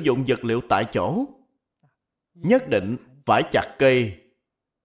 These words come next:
Trước khi chặt cây ba ngày, phải tụng kinh,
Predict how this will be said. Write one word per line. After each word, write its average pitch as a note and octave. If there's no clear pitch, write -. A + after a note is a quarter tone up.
Trước A#3+
khi D#3
chặt A2+
cây D#3+
ba C#3
ngày, F2+
phải B2
tụng A2
kinh, C#3